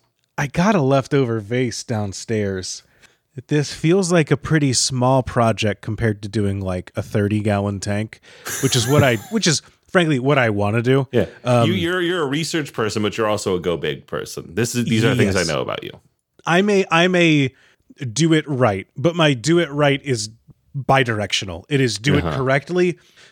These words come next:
Speaker 1: but it is also, like,
Speaker 2: Do it the most.
Speaker 1: if you're gonna do the thing, fucking do the thing, you know?
Speaker 2: Uh-huh,
Speaker 1: Like,
Speaker 2: uh-huh.
Speaker 1: don't,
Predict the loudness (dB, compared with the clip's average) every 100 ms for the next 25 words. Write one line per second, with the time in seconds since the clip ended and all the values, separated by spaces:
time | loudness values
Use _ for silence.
0 | _ 0 2 2 2 2 2 2 4 2
1 | 0 -10 -20 _ _ 2 2 2 0 0
2 | -6 -10 -4 0 2 2 2 2 0 0
3 | 0 0 -2 0 0 0 -2 -2 -2 -2
4 | -2 0 2 4 2 2 2 0